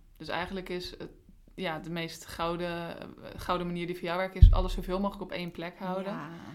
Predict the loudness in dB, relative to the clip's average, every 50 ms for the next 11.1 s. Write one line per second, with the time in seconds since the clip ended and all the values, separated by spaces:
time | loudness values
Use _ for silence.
0 | -16 -18 -8 -2 2 2 2 2 0 -4 -4 -6 -4 -2 0 2 2 2 2 0
1 | -2 -4 -4 -4 -2 -2 -4 -4 -6 -4 -4 -4 -4 -6 -8 -10 -12 -16 -18 -20
2 | -18 -16 -14 -12 -12 -10 -12 -12 -14 -12 -12 -10 -8 -8 -6 -4 -4 -4 -4 -4
3 | -4 -4 -4 -6 -6 -6 -6 -4 -4 -2 -2 -2 -2 -2 -2 -2 -4 -6 -6 -6
4 | -6 -6 -4 -4 -4 -4 -6 -6 -8 -10 -8 -6 -6 -6 -4 -2 -2 -2 -2 -2
5 | -2 -4 -6 -8 -6 -8 -10 -10 -12 -18 -20 -14 -10 -8 -8 -8 -8 -8 -8 -8
6 | -8 -8 -10 -12 -14 -20 -20 -20 -16 -12 -12 -10 -10 -12 -12 -14 -10 -8 -6 -4
7 | -4 -2 -2 -2 -2 -2 -2 -4 -6 -10 -14 -20 -20 -14 -8 -4 -2 -2 -2 -2
8 | -4 -10 -12 -10 -6 -2 0 2 2 2 2 2 2 4 4 2 0 0 -2 -2
9 | 0 2 2 2 0 0 -2 -4 -2 0 0 0 -2 -4 -8 -16 -16 -16 -18 -20
10 | -20 -20 _ _ _ _ _ -4 0 2 4 4 4 2 0 0 -2 -2 -2 -4
11 | -6